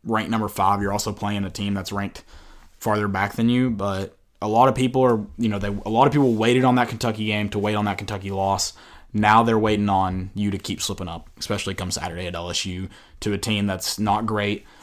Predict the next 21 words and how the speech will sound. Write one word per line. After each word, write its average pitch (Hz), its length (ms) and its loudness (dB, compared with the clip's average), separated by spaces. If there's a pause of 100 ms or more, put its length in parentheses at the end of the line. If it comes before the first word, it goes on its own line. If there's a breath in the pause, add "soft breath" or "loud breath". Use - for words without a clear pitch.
(160 loud breath)
Um, 92 320 -2
they've 98 160 -4
played 110 220 -2
good 113 120 0
basketball, 95 520 0
but, 95 260 -8 (160)
you 92 140 -6
know, 87 100 -8
they 101 140 -4
just 101 260 -2
lose 101 140 -6
to 98 60 -6
Florida. 131 460 2 (360 loud breath)
Now 104 200 2
they're, 101 160 -2
you 95 220 -8
know, 90 120 -8
now 98 200 0
they 95 80 -2
play 98 180 -6
you. 110 380 0